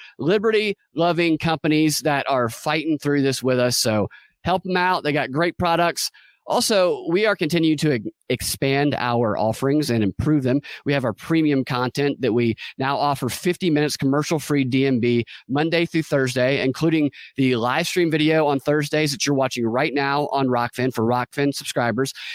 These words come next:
And on most Fridays, we have an exclusive interview with a thought leader, a subject matter expert, or a particularly original fellow podcaster. And we also have our patron-only Q and A's on Patreon. And we do deep dives on here where, where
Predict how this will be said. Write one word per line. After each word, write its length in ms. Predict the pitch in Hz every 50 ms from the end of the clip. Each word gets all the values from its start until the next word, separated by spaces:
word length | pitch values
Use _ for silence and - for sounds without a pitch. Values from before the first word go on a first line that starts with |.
| - - -
And 360 | 156 160 156 156 156 143 131
on 340 | 139 135 135 131 123 117 - - _ _ _ 143
most 240 | 180 226 220 -
Fridays, 480 | - 160 147 139 131 131 139 151 147 143
we 100 | 143 143
have 240 | 139 139 135 135 117
an 80 | 107
exclusive 560 | 110 - - - - - 165 185 - - 160 151
interview 460 | 143 139 131 120 120 123 131 139 135
with 160 | 123 123 117
a 60 | 110
thought 300 | - - 156 170 180 -
leader, 300 | 135 135 143 160 185 180 - - - -
a 60 | -
subject 400 | - - 165 147 131 143 135 -
matter 280 | - 131 127 127 120 95
expert, 420 | 120 139 - - - 156 156 143 -
or 220 | - 143 147 143 101
a 160 | 131 135 127
particularly 600 | - 135 127 - - 202 - 226 214 214 208 196
original 420 | 135 139 143 135 131 131 139 139 127
fellow 340 | - - 143 135 123 120
podcaster. 680 | - - - 175 - - - 156 135 131 127 - 170 175 - - - - - - -
And 60 | -
we 80 | 233 254
also 240 | 226 233 - 240
have 160 | 202 190 180 160
our 240 | 160 156 143 131
patron-only 800 | - - - 175 180 - - 180 170 143 87 139 147 143 139 131
Q 320 | - - - - 175 170
and 100 | 147 120
A's 240 | 110 110 113 113 -
on 160 | 101 120 110
Patreon. 560 | - - 135 135 131 - 120 110 107 107 110 117 - - - - - - -
And 360 | 202 220 - - 208 196 - _
we 100 | - 175
do 180 | 180 185 196 175
deep 280 | 147 202 240 226 -
dives 320 | - 180 156 156 156 139 156
on 120 | 151 147
here 220 | 143 151 160 165 160
where, 140 | 156 151 143 - _
where 400 | - 139 151 175 180 170 165 156